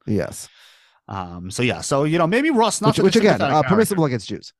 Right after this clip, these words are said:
Speaker 1: but no
Speaker 2: for,
Speaker 1: Ross.
Speaker 2: you know, bringing a dangerous monkey into Manhattan that was pr-, probably gonna start attacking people pretty soon. Um, so,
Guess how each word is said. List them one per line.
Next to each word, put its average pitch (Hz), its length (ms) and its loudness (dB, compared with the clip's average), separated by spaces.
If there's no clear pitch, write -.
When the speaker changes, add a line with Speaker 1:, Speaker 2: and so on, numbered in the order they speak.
Speaker 1:
but 92 140 -2
no 95 100 -4
Speaker 2:
for, 120 360 0
Speaker 1:
Ross. 117 60 -4
Speaker 2:
you 120 80 -4
know, 101 200 -4
bringing 135 560 -4
a 113 260 -10
dangerous 117 520 -6
monkey 110 420 -8
into 101 260 -14
Manhattan 101 560 -10
that 98 60 -12
was 95 120 -14
pr-, - 160 -20
probably 120 320 -8
gonna 107 120 -12
start 98 220 -12
attacking 101 400 -8
people 85 240 -18
pretty 78 200 -20
soon. 80 300 -20
Um, 98 640 -6
so, 113 800 -4